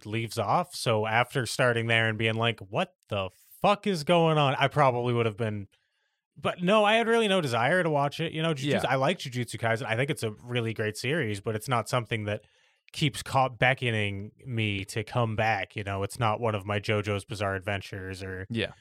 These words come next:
Speaker 1: or something where as soon as a new season drops, I'm there. I got the popcorn. I don't even like popcorn, but I'll eat it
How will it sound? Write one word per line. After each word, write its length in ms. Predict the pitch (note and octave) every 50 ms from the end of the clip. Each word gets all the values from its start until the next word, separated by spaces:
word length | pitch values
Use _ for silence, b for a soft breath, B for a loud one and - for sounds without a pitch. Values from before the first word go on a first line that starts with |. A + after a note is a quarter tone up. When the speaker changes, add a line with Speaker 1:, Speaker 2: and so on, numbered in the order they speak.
| b b b
Speaker 1:
or 100 | B2 A#2
something 380 | - C3 A#2 G#2 - G#2+ G#2
where 100 | G#2 G#2
as 100 | G#2 -
soon 200 | - - B2 A2
as 80 | G2+ G#2
a 20 |
new 140 | G#2 G#2+ G2+
season 320 | - - C3 C3 A#2 A2+
drops, 360 | G#2 G2+ G#2 G2+ G2+ G2 - -
I'm 180 | - A#2+ G#2+ G2+
there. 480 | G2+ G#2 G#2 G#2 G#2+ G#2 G2+ G2 G#2 G2
I 100 | G2+ G2
got 180 | - G2+ G2 -
the 60 | -
popcorn. 500 | - G#2+ G#2 G#2 - - A2 G#2+ G2+ G2
I 40 | G2+
don't 60 | G#2
even 120 | G#2 F#2+ G2
like 180 | G#2 A2 G#2+
popcorn, 480 | - A2+ G#2 F#2+ - - A2 G#2 G2+ F#2+
but 100 | F2+ G#2
I'll 100 | G2+ A2+
eat 140 | A#2 A2 G#2+
it 180 | G#2+ A2 -